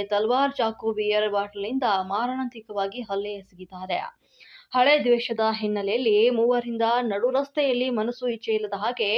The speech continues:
ಚಾಕುವಿನಿಂದ ಇರಿದು ಹಲ್ಲೆಗೈದಿದ್ದಾರೆ. ಕತ್ತು, ಮುಖ, ತಲೆ, ಹೊಟ್ಟೆ, ಎದೆ, ಕೈ ಸೇರಿ ದೇಹವು ಹಲವು ಭಾಗದಲ್ಲಿ ಚಾಕು ಇರಿತಗೊಂಡಿದ್ದು, ಜನನಿಬಿಡ ಪ್ರದೇಶದಲ್ಲಿ ಯಾವುದೇ ಭಯವಿಲ್ಲದೆ ಮಾರಣಾಂತಿಕವಾಗಿ ಹಲ್ಲೆ ಮಾಡಿದ ದುಷ್ಕರ್ಮಿಗಳು,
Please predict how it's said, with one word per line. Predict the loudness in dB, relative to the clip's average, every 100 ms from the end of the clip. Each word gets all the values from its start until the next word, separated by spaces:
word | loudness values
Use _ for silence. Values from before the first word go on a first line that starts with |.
| -2 -4 -20 _
ಚಾಕುವಿನಿಂದ | 0 2 2 0 -4 -2 -2 -2 -2
ಇರಿದು | -4 -2 -4
ಹಲ್ಲೆಗೈದಿದ್ದಾರೆ. | -4 -6 -6 -6 -8 -10 -12 -6 -2 -2 -2 -8 _ -20 -20 _ _ _
ಕತ್ತು, | 0 2 2 0
ಮುಖ, | 2 0 0 0
ತಲೆ, | 0 0 0 0
ಹೊಟ್ಟೆ, | -2 -4 0 2
ಎದೆ, | 2 4 2
ಕೈ | 2 0
ಸೇರಿ | 0 0 0 2 2 4
ದೇಹವು | 2 4 2 0
ಹಲವು | 0 2 2 2
ಭಾಗದಲ್ಲಿ | -2 -2 -2 0 -2 -2
ಚಾಕು | -2 -2 -2 -2
ಇರಿತಗೊಂಡಿದ್ದು, | -2 -2 -4 -8 -6 -4 0 2 0 -4 -20 -20
ಜನನಿಬಿಡ | -2 0 2 4 2 2 0 2 0 -2
ಪ್ರದೇಶದಲ್ಲಿ | -2 0 -2 -2 -4 0 0
ಯಾವುದೇ | 2 2 2 0
ಭಯವಿಲ್ಲದೆ | 0 -2 0 0 0 2 2
ಮಾರಣಾಂತಿಕವಾಗಿ | 2 0 0 -4 -6 -6 -2 -2 -2
ಹಲ್ಲೆ | -8 -6 -6
ಮಾಡಿದ | -6 -6 -4 -4 -4
ದುಷ್ಕರ್ಮಿಗಳು, | -10 -8 -10 -6 -4 0 2